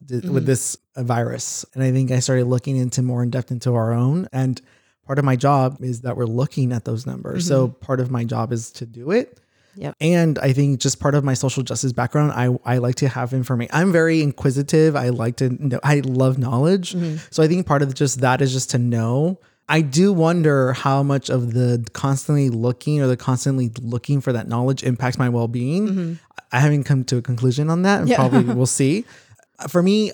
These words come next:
Speaker 1: I think I've learned that I don't like to be ignorant or I don't like to be naive. And I think that's
Speaker 2: Yes.
Speaker 1: something that I learned when I was younger. I was very much like, "What? What's that?"
Speaker 2: Yeah.
Speaker 1: So I think now that I become more of like, I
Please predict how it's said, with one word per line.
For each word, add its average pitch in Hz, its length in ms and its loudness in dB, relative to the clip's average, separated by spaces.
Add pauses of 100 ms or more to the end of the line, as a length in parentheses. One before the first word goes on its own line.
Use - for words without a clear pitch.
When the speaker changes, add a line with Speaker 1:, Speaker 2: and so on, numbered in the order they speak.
(120)
Speaker 1:
I 143 120 0
think 156 180 0
I've 160 160 2
learned 131 460 0
that 131 160 0
I 127 80 2
don't 135 240 0
like 127 160 -2
to 135 80 -4
be 117 260 -4
ignorant 123 560 -6
or 139 100 0
I 135 100 4
don't 156 220 0
like 156 140 -2
to 147 100 0
be 131 120 0
naive. 120 540 -2
And 120 100 2
I 127 80 4
think 147 160 2
that's 165 140 -2
Speaker 2:
Yes. 175 80 -4
Speaker 1:
something 156 260 2
that 143 80 4
I 135 60 4
learned 127 300 0
when 131 120 0
I 123 80 0
was 117 160 -2
younger. 123 260 0
I 127 60 2
was 123 120 0
very 123 200 2
much 120 180 -2
like, 113 120 -4
"What? 143 420 -4
What's 180 240 -4
that?" 170 400 -2 (120)
Speaker 2:
Yeah. 175 220 -6
Speaker 1:
So 147 140 0
I 160 100 6
think 170 220 2
now 147 240 4
that 151 100 6
I 147 60 4
become 139 240 2
more 139 180 4
of 131 80 4
like, 123 240 0
I 127 140 4